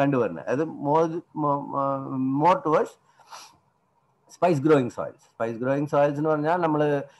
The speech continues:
ഏഹ്, കുരുമുളക് തോട്ടങ്ങളാവട്ടെ, ഇഞ്ചി വളർത്തുന്ന സ്ഥലങ്ങളാവട്ടെ, ഇല്ലെങ്കില്, ആം, ആം, ഈ മറ്റേ, ആ, നട്ട്മഗ് പോലത്തെ, ഇല്ലെങ്കിൽ ഏലം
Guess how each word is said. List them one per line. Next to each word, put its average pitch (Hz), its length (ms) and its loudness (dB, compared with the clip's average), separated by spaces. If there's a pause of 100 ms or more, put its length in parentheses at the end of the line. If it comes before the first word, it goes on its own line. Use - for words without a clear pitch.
(160)
ഏഹ്, 127 340 4
കുരുമുളക് 135 680 2
തോട്ടങ്ങളാവട്ടെ, 131 800 2
ഇഞ്ചി 127 320 0
വളർത്തുന്ന 131 420 0
സ്ഥലങ്ങളാവട്ടെ, 120 720 -2
ഇല്ലെങ്കില്, 120 540 0 (500)
ആം, 117 400 2
ആം, 107 760 0 (320)
ഈ 92 460 -14 (160)
മറ്റേ, 95 260 -10 (1300)
ആ, 87 60 -16 (2500)
നട്ട്മഗ് 131 440 -4
പോലത്തെ, 120 640 -4
ഇല്ലെങ്കിൽ 117 520 -8
ഏലം 123 460 -2